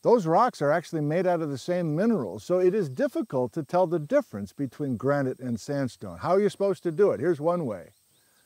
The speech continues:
Take a rock hammer, wail on the outcrop. That soft s-, thud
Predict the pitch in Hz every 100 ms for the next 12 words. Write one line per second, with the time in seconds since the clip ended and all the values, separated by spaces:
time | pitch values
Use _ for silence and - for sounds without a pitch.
0 | _ 170 190 196 190 185 - 123 113 123
1 | 151 _ _ _ _ _ _ _ _ _
2 | - _ _ _ _ _ - - _ _
3 | _ _ _ - - _ _ _ _ _
4 | _ _ _ _ _ _ 82 92 131 175
5 | 185 180 175 165 170 170 120 131 104 85
6 | - - _ - 139 175 - - - -
7 | 185 185 226 - _ - - - _ -
8 | 196 170 117 113